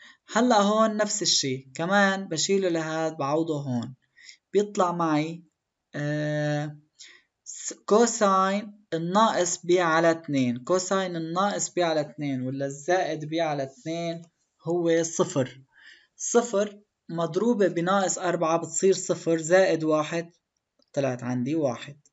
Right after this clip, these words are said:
هون صفر، كوساين الصفر هو واحد مضروبة بناقص أربعة صارت ناقص أربعة، زائد واحد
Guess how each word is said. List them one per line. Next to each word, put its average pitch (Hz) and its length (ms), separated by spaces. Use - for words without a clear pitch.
هون 240 300
صفر، 196 500
كوساين 220 520
الصفر 196 420
هو 180 420
واحد 165 580
مضروبة 185 360
بناقص 180 480
أربعة 156 360
صارت 160 460
ناقص 180 480
أربعة، 135 720
زائد 180 520
واحد 165 500